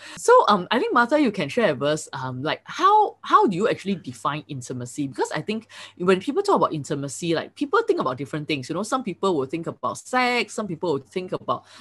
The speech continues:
like, maybe connection or, like, I, I don't know. I think definitely different people have different definitions. So, um, how would you define intimacy and how important it is, uh, when you are dating or in a relationship?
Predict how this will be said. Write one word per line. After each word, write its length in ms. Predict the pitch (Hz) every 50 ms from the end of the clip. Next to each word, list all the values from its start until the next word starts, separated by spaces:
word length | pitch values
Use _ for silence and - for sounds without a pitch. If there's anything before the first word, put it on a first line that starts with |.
| 202
like, 160 | - 156 143 -
maybe 240 | 160 165 175 202
connection 1120 | 196 - - 208 175 196 254 - - - - - 277 269 277 277 269 269 269 269 269 269 262
or, 280 | - - 143 135 139 135
like, 220 | 135 131 127 - -
I, 240 | - 147 - 165 170
I 40 | 165
don't 100 | 175 180
know. 100 | 165 147
I 140 | 131 139 165
think 200 | - 277 285 208
definitely 500 | 170 160 - 165 160 151 - 160 185 - - - - _ 143
different 280 | 185 196 254 240 220
people 300 | - 175 - - 170 165
have 180 | 170 160 135 -
different 280 | - 135 - 156 147
definitions. 600 | 135 131 127 - 139 135 131 127 - 160 147 156
So, 280 | - - 359 381 392 392 - 359 311 226 - -
um, 160 | 156 151 143 160
how 180 | - 320 370 349
would 140 | 247 -
you 120 | - 226 226
define 340 | - 143 - - 165 170 170
intimacy 680 | - 151 139 - 160 147 151 147 - - 202 185 - -
and 160 | 151 135 131 120 - - _
how 220 | - - 311 339 -
important 600 | - 175 147 123 - 160 151 156 156 - 190 180
it 120 | 156 - -
is, 320 | - 165 165 165 - - - _
uh, 120 | - 131 127
when 260 | 123 117 160 147 139
you 100 | 131 143
are 80 | 135
dating 440 | 131 127 147 151 147 - - 180 165
or 140 | - - 143
in 140 | 120 127 120
a 60 | 117
relationship? 600 | 117 117 120 120 120 - 135 127 123 - - -